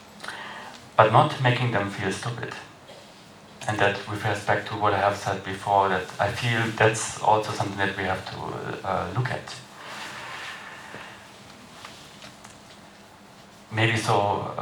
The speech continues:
far to this. Um, dramaturgy as a collaborative practice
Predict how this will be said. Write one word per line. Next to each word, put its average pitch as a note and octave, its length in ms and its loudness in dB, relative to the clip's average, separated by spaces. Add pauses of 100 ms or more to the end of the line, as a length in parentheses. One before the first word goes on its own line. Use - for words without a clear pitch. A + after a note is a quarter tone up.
(120)
far G2 480 2 (120)
to - 80 -6
this. G#2 480 -2 (160)
Um, G#2 580 4 (1400)
dramaturgy A#2 540 6
as G2+ 160 4
a G#2 60 0
collaborative G2+ 760 2
practice - 500 -6